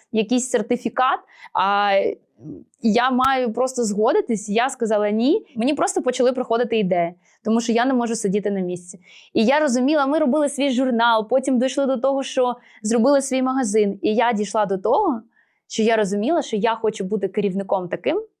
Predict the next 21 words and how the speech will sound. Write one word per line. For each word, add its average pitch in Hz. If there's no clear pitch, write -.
щоб 226
в 190
моєму 214
колективу, 196
щоб 190
в 190
колективі 220
мого 208
чоловіка 208
було 233
тепло, 226
щоб 190
туди 220
люди 220
приходили 208
як 202
додому, 220
і 214
в 208
нас, 262
тфу-тфу-тфу, 233